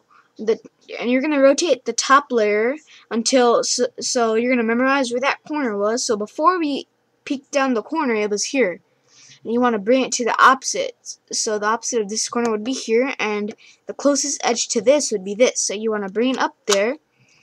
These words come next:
and you're gonna bring the corner back. So remember you hided it,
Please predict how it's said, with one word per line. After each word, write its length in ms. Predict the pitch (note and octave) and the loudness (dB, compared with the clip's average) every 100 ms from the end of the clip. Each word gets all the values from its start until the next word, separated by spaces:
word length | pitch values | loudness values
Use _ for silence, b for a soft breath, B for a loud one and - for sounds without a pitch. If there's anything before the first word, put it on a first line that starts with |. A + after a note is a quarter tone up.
| b b - | b b -8
and 100 | A3 | -6
you're 100 | G#3+ | -4
gonna 360 | G#3+ G3+ F#3+ - | -4 -2 -4 -6
bring 280 | F#3+ A#3+ | -4 -2
the 80 | A3 | -2
corner 260 | - C4 G#3+ | -2 -2 0
back. 320 | A#3+ A3 - | 2 2 0
So 220 | - A3 | -4 -2
remember 260 | G#3+ A3+ B3+ | -2 0 0
you 140 | A3+ | -2
hided 440 | - A3 A#3+ C4+ D4+ | 0 0 2 0 -4
it, 220 | F4 | -6